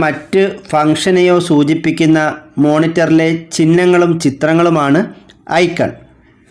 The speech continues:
പ്രോഗ്രാം ഫയലുകളെയോ കമ്പ്യൂട്ടറിലെ മറ്റ് ഫംഗ്ഷനെയോ സൂചിപ്പിക്കുന്ന മോണിറ്ററിലെ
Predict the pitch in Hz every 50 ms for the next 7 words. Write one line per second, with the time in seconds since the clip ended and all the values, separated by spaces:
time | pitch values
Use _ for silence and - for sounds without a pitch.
0 | _ _ _ - - 147 151 151 147 151 160 165 165 160 170 151 147 147 143 143
1 | 147 147 143 143 156 196 247 254 - - - - _ _ _ - - 165 165 170
2 | 180 185 185 160 180 180 180 185 185 185 175 165 156 - - - - 202 202 214
3 | 185 - - 156 151 151 151 147 - 180 175 175 170 170 170 175 190 214 - -
4 | - - - - 151 147 143 151 143 - 156 - 156 156 156 165 196 226 220 -
5 | - - - - _ _ _ _ - - 165 175 185 202 196 196 202 190 185 190
6 | 196